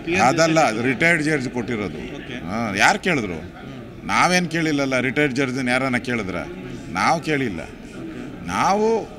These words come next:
Speaker 2: ಸಿ ಬಿ ಐ, ಸಿ ಬಿ ಐ ಇಲ್ಲ ಅಂತ ಹೇಳಿದ್ರೆ ಹೈಕೋರ್ಟಿನ ಸಿಟ್ಟಿಂಗ್ ಜಡ್ಜಿಂದ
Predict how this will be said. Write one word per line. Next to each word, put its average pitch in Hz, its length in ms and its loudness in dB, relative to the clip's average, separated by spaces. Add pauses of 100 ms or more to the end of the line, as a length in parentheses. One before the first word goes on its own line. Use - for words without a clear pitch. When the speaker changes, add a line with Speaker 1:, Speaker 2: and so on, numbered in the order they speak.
Speaker 2:
ಸಿ 151 220 2
ಬಿ 160 120 4
ಐ, 139 180 4 (540)
ಸಿ 160 200 2
ಬಿ 160 120 2
ಐ 151 140 6
ಇಲ್ಲ 175 200 4
ಅಂತ 143 220 2
ಹೇಳಿದ್ರೆ 113 600 -2 (500)
ಹೈಕೋರ್ಟಿನ 170 600 -2
ಸಿಟ್ಟಿಂಗ್ 151 440 0
ಜಡ್ಜಿಂದ 117 440 0